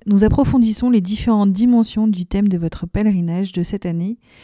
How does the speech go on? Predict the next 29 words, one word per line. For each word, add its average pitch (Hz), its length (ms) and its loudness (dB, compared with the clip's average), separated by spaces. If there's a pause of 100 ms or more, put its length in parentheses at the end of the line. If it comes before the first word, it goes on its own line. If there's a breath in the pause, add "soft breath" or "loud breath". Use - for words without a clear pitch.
(320 soft breath)
Et 208 100 6
aujourd'hui, 226 600 4
nous 185 200 0
entrons 220 320 0
dans 247 100 4
le 190 120 2
cœur 262 240 -2
du 202 100 -2
message 202 360 2
de 185 60 -2
Quas 202 240 -2
Primas 190 560 -4
en 180 100 -2
explorant 190 500 0
ses 220 180 -4
fondements 208 320 0
scripturaires 170 680 -6 (220)
et 196 80 -4
théologiques, 180 760 -4 (540 soft breath)
ainsi 202 300 0
que - 80 0
la 202 100 2
nature 214 360 0
concrète 247 440 -2
de 202 80 0
la 190 180 4
royauté 220 440 2
du 202 120 -4
Christ. - 500 -12